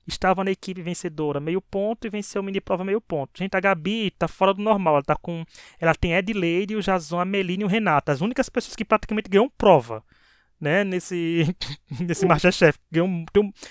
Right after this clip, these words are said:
só a Melina ali tem trezentas provas, tem trezentas provas vencidas, então, né, o Renato foi lead-, foi capitão vencedor. A Gabi tá com quinze pontos e meio. Disparou. Né? A loirinha disparou. A Isa,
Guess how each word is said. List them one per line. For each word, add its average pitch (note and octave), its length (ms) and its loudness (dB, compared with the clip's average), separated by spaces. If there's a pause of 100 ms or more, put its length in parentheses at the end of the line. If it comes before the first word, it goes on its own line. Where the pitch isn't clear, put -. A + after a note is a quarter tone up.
(120)
só - 260 4
a B3+ 40 6
Melina C4 300 2
ali A#3+ 80 0
tem A#3+ 140 -2
trezentas A3+ 540 2
provas, C4 360 4 (320)
tem G#3+ 120 0
trezentas G#3+ 440 2
provas B3 280 4
vencidas, E3 560 0
então, G#3+ 400 0 (300)
né, G3+ 220 -2 (460)
o F#3+ 300 0
Renato G#3 400 2
foi C4 160 4
lead-, F#3 440 -6
foi G3 220 -2 (100)
capitão - 400 0
vencedor. E3+ 540 0
A D#3+ 160 0
Gabi F#3 220 0
tá G3+ 80 0
com - 120 -4 (160)
quinze B3 300 -6
pontos - 400 -2
e A3+ 40 -4
meio. C3 380 -2 (160)
Disparou. D#3 600 2 (400)
Né? D3 100 -4
A D3+ 140 2
loirinha F3+ 560 2
disparou. F#3 560 2 (580)
A F3 220 2
Isa, A3+ 500 0